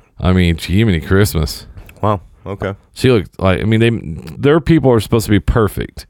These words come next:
Speaker 2: Is it bad I'd bang 'em both?
Speaker 1: Well, that's the same person.
Speaker 2: Oh, yeah.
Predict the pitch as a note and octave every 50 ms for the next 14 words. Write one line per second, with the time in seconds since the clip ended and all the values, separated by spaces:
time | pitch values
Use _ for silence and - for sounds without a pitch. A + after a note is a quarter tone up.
0 | _ - F#2 F#2+ F2 D#2+ F2+ F#2+ A2+ A#2+ A#2+ A2 F#2+ E2+ D2+ E2+ F#2 G#2+ G#2 F#2
1 | E2 E2+ G2 A#2 B2 - _ _ _ _ _ _ _ _ _ _ _ _ _ _
2 | - - F2 F#2 G2 F2+ - - - F2+ - - - D#2+ - - - F#2+ F2 D#2
3 | - - - F#2 E2 - - A1+ A#1 A#1+ - - - _ _ _ _ _ _ _
4 | _ _ - - - - - - - - -